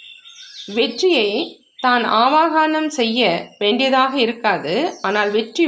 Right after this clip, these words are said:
மூர்த்தியை வெற்றி ஆவாகனம் செய்து இந்த வித்தியாசம் ஏற்பட்டுடுது. மாஸ்டர் சர்வ சக்திவானின்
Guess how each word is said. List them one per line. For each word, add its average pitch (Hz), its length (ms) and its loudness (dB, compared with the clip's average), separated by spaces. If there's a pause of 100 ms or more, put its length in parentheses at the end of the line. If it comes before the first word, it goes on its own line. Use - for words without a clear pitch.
மூர்த்தியை 233 560 0 (500)
வெற்றி 233 540 0 (560)
ஆவாகனம் 254 800 0 (340)
செய்து 208 300 -2 (540)
இந்த 294 240 2 (140)
வித்தியாசம் 269 600 0 (140)
ஏற்பட்டுடுது. 170 680 -6 (960)
மாஸ்டர் 247 440 0
சர்வ 247 280 2 (160)
சக்திவானின் 285 680 0